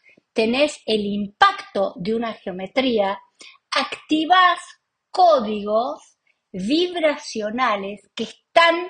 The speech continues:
dentro de tu A D N, que tu A D N, te cuento, también es una geometría, es un dodecaedro, las,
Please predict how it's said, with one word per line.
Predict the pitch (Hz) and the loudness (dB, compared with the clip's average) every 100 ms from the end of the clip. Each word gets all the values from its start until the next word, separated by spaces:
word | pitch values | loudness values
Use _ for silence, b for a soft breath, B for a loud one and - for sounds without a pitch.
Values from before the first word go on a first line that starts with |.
| b b _ - | b b _ -8
dentro | 180 302 339 330 - 339 330 339 | 2 4 4 -2 -6 -2 -2 -2
de | 196 247 254 _ | -2 -2 -2 _
tu | 269 294 | -6 -6
A | - - 339 | -4 2 4
D | 359 427 494 | 4 0 0
N, | 262 196 - B B _ | 0 -4 -8 B B _
que | - 220 - | -2 -2 -2
tu | 214 208 | 0 2
A | 208 | 4
D | 247 339 339 | 4 4 2
N, | 247 233 | -2 -4
te | 202 - | -6 0
cuento, | 294 262 214 220 208 - | 2 2 0 -4 -2 2
también | 208 240 339 403 214 - | 2 4 4 4 2 -6
es | 220 - | -8 -8
una | 208 196 | -8 -8
geometría, | 196 185 180 175 277 269 190 165 B B B | -8 -10 -10 -6 -2 0 -2 -4 B B B
es | 269 285 285 - | 2 2 -2 -10
un | 269 247 240 208 | -6 -2 -2 0
dodecaedro, | 262 311 330 - 214 226 208 190 180 220 | 0 0 -2 -4 -2 0 -2 -6 -8 -8
las, | 190 185 180 - | -8 -8 -10 -20